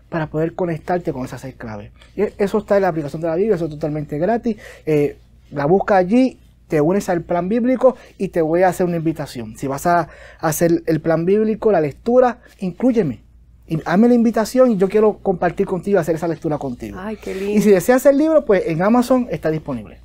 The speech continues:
Speaker 2: ¿Y cómo podemos colocar el nombre exactamente para buscarte?
Speaker 1: Seis claves para desarrollar alianza efectiva, doctor Luis Roberto Piña.
Speaker 2: Doctor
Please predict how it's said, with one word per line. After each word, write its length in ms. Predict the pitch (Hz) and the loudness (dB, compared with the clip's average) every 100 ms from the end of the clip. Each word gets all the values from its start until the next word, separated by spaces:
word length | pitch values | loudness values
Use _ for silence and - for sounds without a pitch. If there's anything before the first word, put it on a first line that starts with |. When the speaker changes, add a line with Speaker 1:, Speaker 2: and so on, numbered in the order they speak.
| - - - _ | -20 -20 -20 _
Speaker 2:
¿Y 100 | 196 | -12
cómo 380 | - 220 233 233 | -2 -2 0 -2
podemos 480 | 226 214 220 233 - | -2 -2 -2 -6 -6
colocar 560 | 202 196 - 202 214 - | -6 -4 -2 -2 -4 -6
el 200 | 185 190 | -6 -4
nombre 420 | 202 214 240 214 | -4 -6 -8 -10
exactamente 760 | 196 - 196 208 208 208 208 | -14 -12 -12 -8 -6 -6 -8
para 180 | - 185 | -10 -8
buscarte? 500 | 180 - 196 220 247 - | -8 -8 -8 -8 -12 -14
Speaker 1:
Seis 380 | - - 185 190 | -6 2 2 2
claves 340 | 202 208 226 | 2 2 2
para 160 | 220 175 | 2 0
desarrollar 400 | 156 147 143 151 | 0 -4 -2 0
alianza 300 | 170 175 175 | 2 0 -4
efectiva, 400 | 170 165 240 254 | -6 -4 0 2
doctor 360 | 202 156 - | 2 0 0
Luis 140 | 170 175 | 0 2
Roberto 320 | 175 160 127 | 0 0 -4
Piña. 320 | 117 95 - - - | -12 -14 -18 -20 -16
Speaker 2:
Doctor 580 | 170 165 - 185 196 214 | -14 -14 -8 -4 -4 -4